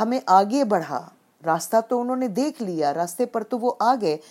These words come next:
لیکن اب ہمیں آگے سے آگے بڑھا۔ اسی لیے اسلام میں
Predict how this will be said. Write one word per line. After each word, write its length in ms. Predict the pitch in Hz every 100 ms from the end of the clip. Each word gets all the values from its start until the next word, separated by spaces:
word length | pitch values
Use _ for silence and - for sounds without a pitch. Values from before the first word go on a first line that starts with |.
| -
لیکن 260 | 190 185 202 202
اب 240 | 208 202
ہمیں 260 | 202 220 285 _ _ -
آگے 360 | 185 175 208
سے 220 | 202 220 -
آگے 320 | 165 151 165 170
بڑھا۔ 340 | 139 135 120 - _ -
اسی 300 | 240 320 330
لیے 280 | 302 302 294
اسلام 440 | 220 - 233 254
میں 420 | 254 240 247 269